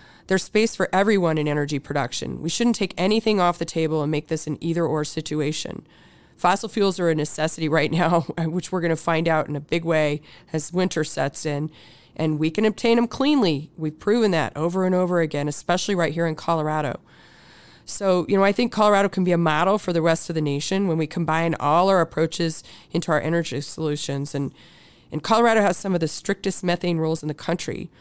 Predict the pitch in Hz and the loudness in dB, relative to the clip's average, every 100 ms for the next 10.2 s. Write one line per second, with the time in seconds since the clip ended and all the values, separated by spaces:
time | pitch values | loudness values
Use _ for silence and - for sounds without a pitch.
0 | - - - 190 190 208 220 180 180 196 | -20 -14 -6 -4 0 2 4 2 0 0
1 | 175 - 170 175 175 156 175 185 196 160 | 0 -2 -4 -2 -4 -2 0 0 0 -4
2 | 117 - - - - - - - 170 160 | -4 -6 -6 -8 -12 -20 -20 -6 -2 0
3 | 165 190 202 185 160 175 170 165 156 - | 2 2 2 0 -2 -4 -2 -4 -2 -2
4 | 165 160 147 147 - - _ - 160 156 | 0 0 -4 -6 -16 -20 _ -4 -2 0
5 | 160 175 - 311 262 165 156 - _ 156 | -2 -4 0 2 2 0 -4 -14 _ -6
6 | 151 147 147 151 - - 190 190 180 185 | -4 -4 -4 -8 -8 -2 0 0 2 0
7 | 180 - 180 170 175 170 165 156 - 165 | 0 -2 -2 -2 -4 -4 -4 -4 -4 -4
8 | 175 - - - 110 95 76 76 - 170 | -4 -8 -12 -10 -8 -6 -8 -8 -8 -2
9 | - 330 233 - 139 156 214 285 - - | 2 4 2 0 -2 2 2 0 -2 -6
10 | 50 - | -12 -16